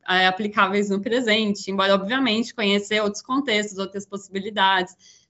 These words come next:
projetos e seus resultados sempre acaba influenciando a nossas perspectivas. E eu acho que o que eu mais aprendi e incorporei até depois de tantos anos estudando esse tema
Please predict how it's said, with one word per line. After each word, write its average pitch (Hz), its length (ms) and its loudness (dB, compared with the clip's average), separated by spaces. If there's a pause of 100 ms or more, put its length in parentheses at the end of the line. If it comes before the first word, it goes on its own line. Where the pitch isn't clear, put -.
(140)
projetos 190 760 4
e 190 60 -8
seus 185 220 -6
resultados 208 640 0
sempre 233 280 -2
acaba 226 280 0
influenciando 214 600 0
a 220 40 -2
nossas 220 240 -4
perspectivas. 214 1000 -8 (320)
E 214 60 0
eu 226 80 8
acho 254 180 6
que 285 80 -10
o 285 40 -10
que 302 80 -4
eu 294 40 4
mais 294 240 4
aprendi 320 560 4
e 254 140 2
incorporei 226 840 2
até 185 720 2
depois 202 320 0
de 214 40 -8
tantos 240 320 0
anos 233 240 2
estudando 196 320 -2
esse 196 240 -6
tema 254 580 -2